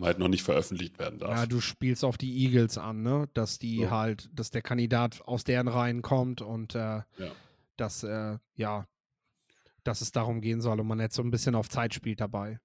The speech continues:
Speaker 2: Joe Gannon
Speaker 1: Genau.
Speaker 2: wird's dann wahrscheinlich sein, ne?
Speaker 1: Genau, also das ist so der, wo ich sage, hey, vielleicht ist man sich eigentlich schon so sicher, dass es der wird, weil man eine Zusage hat und kann das jetzt eigentlich ganz entspannt angehen.
Speaker 2: Das ist möglich.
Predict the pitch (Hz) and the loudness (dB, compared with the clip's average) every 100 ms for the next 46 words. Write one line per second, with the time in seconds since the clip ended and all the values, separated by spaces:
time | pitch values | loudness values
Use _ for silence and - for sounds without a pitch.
0 | _ - 120 120 120 123 113 113 - 107 | _ 0 0 4 4 4 2 -2 -2 -4
1 | 107 - 107 104 - 104 107 139 - _ | -4 -4 -8 -8 -10 -10 -10 -12 -14 _
2 | _ _ 98 95 92 87 92 90 87 92 | _ _ -4 2 2 0 -2 -2 -2 -4
3 | 92 87 87 87 87 87 87 85 _ _ | -2 -2 -2 -4 -2 0 -2 -4 _ _
4 | _ _ 98 92 - 98 95 95 - 104 | _ _ 2 4 6 8 8 6 6 8
5 | 110 110 - - - 107 104 104 135 143 | 8 6 0 -16 0 6 6 6 2 6
6 | 113 101 - 104 104 104 101 95 110 127 | 4 4 4 4 4 2 0 4 4 6
7 | 107 131 117 113 123 107 101 104 - 113 | 4 6 10 10 8 4 2 2 6 6
8 | 110 123 123 117 113 110 110 - 131 113 | 10 10 10 8 6 6 4 2 6 8
9 | 107 110 107 123 - 104 104 104 - - | 8 8 6 4 4 0 0 -2 -12 -10
10 | - 127 117 110 101 131 104 107 98 92 | 0 4 6 6 6 4 4 2 2 2
11 | - 104 101 85 90 87 87 - _ _ | 2 2 0 -2 -8 -8 -10 -14 _ _
12 | _ _ _ _ - - - - _ 127 | _ _ _ _ -20 -20 -20 -20 _ 2
13 | 139 147 - 127 110 90 87 | 2 2 0 2 0 -2 -12